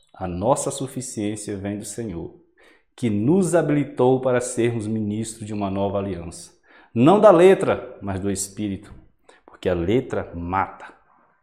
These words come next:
mas o Espírito vivifica." Aleluia! Graças a Deus. Então,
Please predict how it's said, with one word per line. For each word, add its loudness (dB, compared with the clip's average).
mas -14
o -12
Espírito -6
vivifica." -10
Aleluia! 6
Graças 4
a 6
Deus. 2
Então, 2